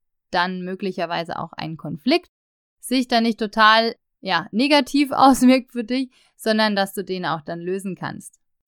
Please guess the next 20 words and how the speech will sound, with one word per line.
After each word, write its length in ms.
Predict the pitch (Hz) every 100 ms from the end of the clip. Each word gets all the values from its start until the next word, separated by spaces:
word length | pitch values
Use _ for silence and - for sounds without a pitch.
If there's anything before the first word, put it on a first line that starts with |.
| _ _ _ _ _ _
Ich 40 |
gebe 180 | 233 226
dir 120 | 247
jetzt 120 | 233
ein 100 | 233
bisschen 280 | 233 220 220
Material, 500 | 202 190 185 202 285
auch 180 | 233 220
wieder 220 | 220 226
so 100 | 208
ein 120 | 196
bisschen 360 | 220 - 208 196
zum 360 | - 202 147 - _ _ _
Selbstreflektieren, 1200 | - - 190 202 - 233 240 240 262 254 302 320 262
wo 80 | 226
du 160 | 240
dich 220 | 226 208
denn 180 | - 185
da 180 | 170 165 -
findest. 640 | 208 240 330 403 -